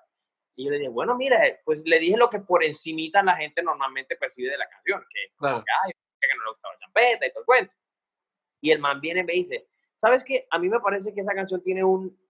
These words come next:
Speaker 1: un significado mucho más profundo de lo que me estás diciendo". Pues no me lo dijo de una manera grosera ni nada. Y yo como que, pues, "¿En serio? Pues, ¿qué piensa usted?". Y me dijo,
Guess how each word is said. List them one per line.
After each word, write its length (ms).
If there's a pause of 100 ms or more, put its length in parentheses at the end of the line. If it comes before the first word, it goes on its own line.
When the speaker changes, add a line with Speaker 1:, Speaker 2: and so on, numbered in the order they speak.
Speaker 1:
un 180
significado 640
mucho 200
más 180
profundo 340
de 60
lo 100
que 80
me 60
estás 200
diciendo". 500 (120)
Pues 140
no 80
me 80
lo 80
dijo 120
de 60
una 100
manera 580 (360)
grosera 400
ni 120
nada. 280
Y 60
yo 100
como 160
que, 80 (160)
pues, 120 (520)
"¿En 100
serio? 300
Pues, 160
¿qué 120
piensa 220
usted?". 300
Y 80
me 120
dijo, 260